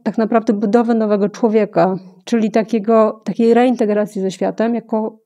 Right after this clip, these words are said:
kogoś, kto jest rzeczywiście zbudowany o te doświadczenia, a nie zbudowany na deficycie wynikającym z tych doświadczeń. Więc jest to długi proces.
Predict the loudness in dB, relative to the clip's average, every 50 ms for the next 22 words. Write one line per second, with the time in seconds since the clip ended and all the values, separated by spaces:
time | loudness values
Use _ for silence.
0 | _ _ -4 0 0 0 0 -2 -4 -6 _ -2 0 0 0 0 -2 -2 -6 -8
1 | -8 -10 -8 -6 -6 -4 -4 -2 -2 0 2 2 2 2 0 0 0 0 -2 -2
2 | -4 -2 -4 -4 -4 -4 -8 -8 -12 -14 -10 -8 -6 -4 -4 -6 -6 -8 -16 -20
3 | -20 -20 -20 -20 -20 -20 _ _ _ _ 0 2 4 4 4 2 2 0 0 0
4 | 2 2 4 4 4 4 4 2 2 0 0 0 -2 -2 -2 -2 -2 -2 -2 0
5 | 0 -2 0 -2 -2 -2 -2 -4 -6 -6 -6 -6 -4 -4 -6 -6 -8 -10 -10 -16
6 | -20 -20 _ _ _ _ _ _ -20 _ -20 -20 -20 _ _ _ -4 0 0 -2
7 | 0 0 0 0 2 0 0 -2 -4 -4 -4 -6 -6 -8 -12 -18 -20 -20